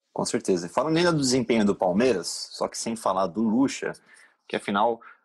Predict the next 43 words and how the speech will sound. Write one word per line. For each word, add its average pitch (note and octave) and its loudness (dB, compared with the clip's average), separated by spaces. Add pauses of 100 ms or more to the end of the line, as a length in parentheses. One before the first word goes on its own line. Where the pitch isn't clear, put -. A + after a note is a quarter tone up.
(100)
não A2 0
é - 2
o A#2 2
Lucha A2+ -2
que A#2 -4
chuta G#2+ 0
a F#2+ 4
bola, A2+ 4
que F#2 -14 (280)
toca, G#2+ -2
que - -20
faz F2+ -6
um F2+ -12
passe F#2+ -4
em F#2+ -8
profundidade. G2 0 (380)
Tava A2 2
olhando B2 2
os A2+ -2
scouts G#2+ 2
da G2 0
partida F#2 -4
aqui F#2 -8
contra G2 -6
o - 0
Goiás F#2+ 2
e A2 -8
me B2+ -4
chamou C3 -2
a D#3+ 2
atenção D3 -2
os C3 0
números D#3 2
do D3+ 2
William. C3 2 (800)
Foram B2 -2
dezessete C3 0
passes - 0
completos A2+ -2
só A2 -2
no A2+ -4
jogo A#2+ -4
inteiro, G#2+ -4